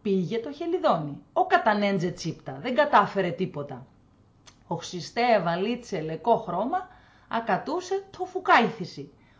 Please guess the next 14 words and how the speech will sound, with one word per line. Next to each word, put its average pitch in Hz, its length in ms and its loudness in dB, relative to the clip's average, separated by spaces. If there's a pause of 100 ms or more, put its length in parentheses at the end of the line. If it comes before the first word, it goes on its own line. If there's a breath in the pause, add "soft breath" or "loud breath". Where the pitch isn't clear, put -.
(120)
Ο 226 80 -6
Χριστός 233 560 0
έβαλε 190 360 2
λευκό - 420 2
χρώμα 233 540 -2 (100)
κάτω 277 360 2 (100)
από 427 140 -8
την 339 160 2
κοιλίτσα 349 480 2
του. - 200 -10 (1120)
Το 262 80 -2
γαρδέλι 208 880 4 (160)
στην 381 480 -4
καρδερίνα, 196 1000 0